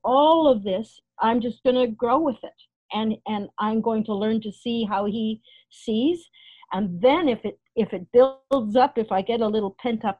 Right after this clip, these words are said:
energy in terms of, "This is not me," well, then, uh, get away from that, and there it all is. It's your, y-, you, you know when you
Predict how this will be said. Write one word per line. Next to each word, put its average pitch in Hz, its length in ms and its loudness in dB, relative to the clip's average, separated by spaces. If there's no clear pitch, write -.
energy 220 560 -2
in 175 100 -10
terms 196 280 -6
of, 180 120 -8
"This 214 180 -6
is 190 120 -12
not 185 240 -8
me," 233 260 0
well, 202 260 0
then, 214 540 0
uh, - 40 -8
get 226 140 4
away 233 320 6
from 254 200 0
that, 214 240 4
and 196 260 -2
there 233 260 4
it 220 60 2
all 202 240 2
is. 202 260 -6
It's - 280 -12
your, 196 160 -6
y-, 202 220 -8
you, 208 300 -6
you 208 140 -6
know 202 460 0
when 190 380 -2
you 196 160 -6